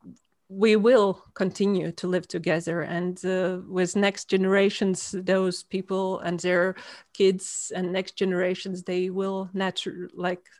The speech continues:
they, they will speak more and more Latvian. And somehow, I think, I believe they will integrate in our society. And, uh, uh,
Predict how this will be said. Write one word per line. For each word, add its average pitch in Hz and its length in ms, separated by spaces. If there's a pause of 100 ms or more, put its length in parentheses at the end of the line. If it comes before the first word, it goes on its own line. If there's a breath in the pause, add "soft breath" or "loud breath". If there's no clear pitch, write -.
they, 180 240 (120)
they 190 160
will 185 160
speak - 360
more 202 240
and 190 100
more 185 220
Latvian. 180 480
And 180 140
somehow, 196 720
I 180 180
think, 180 380 (520 loud breath)
I 165 240
believe 220 500
they 220 280
will 220 360
integrate 175 680
in 190 100
our 180 160
society. 208 840
And, 190 360
uh, 190 160 (600 loud breath)
uh, 170 280